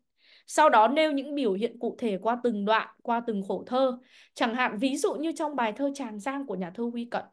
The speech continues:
chúng ta thấy được rằng mà cái mạch cảm xúc xuyên suốt của bài thơ này là nỗi buồn, đúng không?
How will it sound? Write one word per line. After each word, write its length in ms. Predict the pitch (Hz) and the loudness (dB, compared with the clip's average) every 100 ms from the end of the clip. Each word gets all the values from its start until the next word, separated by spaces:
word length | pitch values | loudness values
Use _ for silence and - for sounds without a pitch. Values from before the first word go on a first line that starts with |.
| _ - _ | _ -20 _
chúng 140 | - 262 | -6 2
ta 140 | 349 | 2
thấy 180 | 339 277 | 2 -2
được 140 | 330 | -2
rằng 300 | 233 220 196 | -2 -2 0
mà 120 | 196 190 | -4 0
cái 100 | 269 | 0
mạch 260 | 311 277 - | 2 -2 0
cảm 220 | 208 180 | -4 -2
xúc 160 | 339 339 | -8 -10
xuyên 300 | - 311 285 | -4 -4 -2
suốt 220 | 285 381 | -4 -6
của 100 | 214 | -4
bài 180 | 175 175 | -6 -6
thơ 160 | 175 240 | -6 -4
này 260 | 226 190 175 | -2 -2 -2
là 120 | 170 | -4
nỗi 180 | 190 - | -6 -2
buồn, 460 | 240 220 196 170 - | 0 0 -2 -6 -12
đúng 200 | 190 185 | -10 0
không? 220 | 254 285 | 4 4